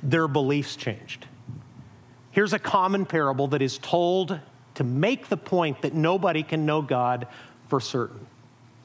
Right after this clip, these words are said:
It's a story about several blind men. And the blind men in the parable, n-,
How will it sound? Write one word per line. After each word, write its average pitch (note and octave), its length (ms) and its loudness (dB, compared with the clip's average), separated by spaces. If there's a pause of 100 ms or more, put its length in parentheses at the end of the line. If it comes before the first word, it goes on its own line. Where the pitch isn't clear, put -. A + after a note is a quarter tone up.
(380)
It's - 100 -10
a F3+ 40 2
story A3 340 2
about E3+ 260 2
several E3 380 2
blind D#3+ 400 2
men. A#2+ 220 -2 (1300)
And D#3+ 140 4
the D#3+ 40 2
blind G3 320 2
men F3+ 160 2
in F3 80 2
the D#3 60 0
parable, E3 640 0 (1080)
n-, C#3+ 100 0